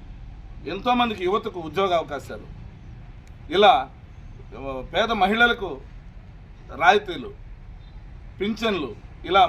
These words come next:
మావి ఒక తొమ్మిది మేనిఫె-, తొమ్మిది, ఆ, స్కీముల్ని పొందుపరిచి, గ్యారంటీ పథకాలన్నీ కూడా పొందుపరిచి ఒక ఈ ఎన్నికల్లో ప్రవేశపెట్టడం జరిగింది. వీటన్నిటినీ అమలు పరుచుకోవాలంటే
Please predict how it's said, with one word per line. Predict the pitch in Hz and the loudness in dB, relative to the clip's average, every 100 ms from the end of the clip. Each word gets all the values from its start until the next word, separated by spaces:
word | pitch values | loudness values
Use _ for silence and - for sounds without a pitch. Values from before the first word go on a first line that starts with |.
| 160 | 4
మావి | 165 151 123 - 151 | 0 0 -6 -8 -10
ఒక | - | -10
తొమ్మిది | 165 190 185 | -8 -4 -4
మేనిఫె-, | 165 175 208 202 - | -2 -2 -2 -8 -10
తొమ్మిది, | 175 196 180 151 131 120 - - - - 131 | -8 -4 -2 -2 -6 -8 -16 -20 -20 -10 -6
ఆ, | 131 123 120 113 117 113 110 - - - - - | -4 -4 -6 -10 -14 -18 -20 -20 -20 -20 -20 -18
స్కీముల్ని | - 220 247 240 214 165 151 - - - - - | -8 0 2 2 2 -2 -6 -10 -18 -20 -20 -8
పొందుపరిచి, | 196 226 226 196 175 | -4 -2 -2 -2 -4
గ్యారంటీ | 160 180 214 208 | 2 4 4 0
పథకాలన్నీ | 202 175 - 180 170 185 | -2 -4 -2 -2 -2 -4
కూడా | 190 185 147 | -2 0 -2
పొందుపరిచి | 143 175 180 170 143 147 123 - - - - 131 | -4 -6 -6 -6 -6 -8 -8 -10 -20 -20 -18 -14
ఒక | 143 135 113 - - - - - - - - | -4 -2 -2 -8 -16 -18 -20 -20 -20 -20 -12
ఈ | 143 151 139 | -6 -4 -4
ఎన్నికల్లో | 156 196 202 175 135 123 - | -4 0 0 0 -2 -8 -10
ప్రవేశపెట్టడం | 151 165 - 143 135 120 | -8 -6 -8 -8 -8 -8
జరిగింది. | 120 123 104 - - - - - - 143 | -10 -10 -10 -14 -18 -20 -20 -20 -10 -6
వీటన్నిటినీ | 156 151 165 233 254 233 233 | -4 -2 0 0 0 0 4
అమలు | 180 196 | 4 4
పరుచుకోవాలంటే | 202 185 - 170 156 139 135 | 0 -2 -4 -6 -4 -6 -8